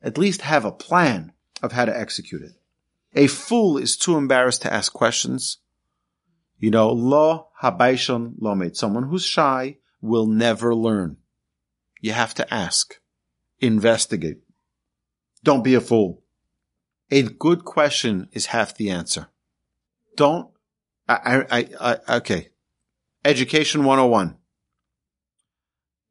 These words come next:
Don't do what my second grade Rebbe did. My second grade rabbi,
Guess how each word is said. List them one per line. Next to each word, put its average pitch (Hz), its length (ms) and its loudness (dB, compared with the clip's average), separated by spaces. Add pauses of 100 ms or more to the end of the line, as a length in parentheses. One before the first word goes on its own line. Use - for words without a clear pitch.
(160)
Don't 165 340 0
do 143 200 2
what 139 160 2
my 123 120 2
second 131 440 0
grade 117 240 0
Rebbe 95 260 0
did. 82 280 -10 (1080)
My 120 120 2
second 175 400 -2
grade 139 280 2
rabbi, 90 440 -2